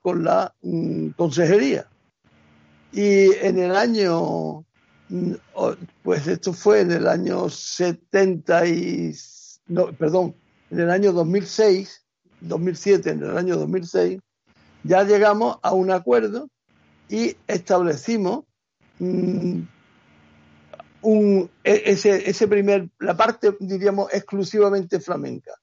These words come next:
no la parte de música general, sino exclusivamente la parte flamenca de nuestro proyecto. Una, diríamos, una primera parte. Esa primera parte, cuando nos planteamos, creíamos que teníamos que contar con,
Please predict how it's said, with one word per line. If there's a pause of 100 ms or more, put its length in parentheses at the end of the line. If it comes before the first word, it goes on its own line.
(160)
no
la
parte
de
música
general, (380)
sino
exclusivamente
la
parte
flamenca (240)
de
nuestro
proyecto. (600)
Una,
diríamos,
una
primera
parte. (380)
Esa
primera
parte, (340)
cuando
nos
planteamos, (240)
creíamos
que
teníamos
que
contar
con,